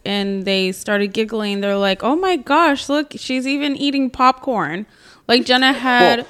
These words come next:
Speaker 2: no, they passed us up on the way up, and they
Speaker 1: Uh-huh.
Speaker 2: seen that she was eating popcorn.
Speaker 1: Oh, and they were laughing.
Speaker 2: Yeah.
Speaker 1: And then, so they ran basically the whole way up.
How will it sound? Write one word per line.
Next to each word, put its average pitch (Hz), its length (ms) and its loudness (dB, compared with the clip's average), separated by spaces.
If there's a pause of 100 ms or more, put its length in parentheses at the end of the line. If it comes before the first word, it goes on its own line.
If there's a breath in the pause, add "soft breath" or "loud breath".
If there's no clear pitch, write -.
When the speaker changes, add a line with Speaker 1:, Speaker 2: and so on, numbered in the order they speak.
Speaker 2:
no, 143 220 4
they 135 200 4
passed 160 380 -2
us - 140 -6
up - 200 2
on 127 180 2
the 117 80 2
way 113 300 4 (140)
up, 135 480 2 (240)
and 214 340 2
they 131 60 4
Speaker 1:
Uh-huh. - 40 0
Speaker 2:
seen 151 200 2
that 127 100 0
she 135 120 0
was 120 120 2
eating 117 160 0
popcorn. 113 720 0
Speaker 1:
Oh, 240 120 4
and 240 120 2
they 226 80 2
were 208 140 4
laughing. 208 440 2
Speaker 2:
Yeah. 233 220 6
Speaker 1:
And 220 100 2
then, 214 360 -2
so 233 180 -2
they 226 160 4
ran 214 540 2
basically 214 580 -2
the 208 140 0
whole 208 200 0
way 180 200 0
up. 208 480 0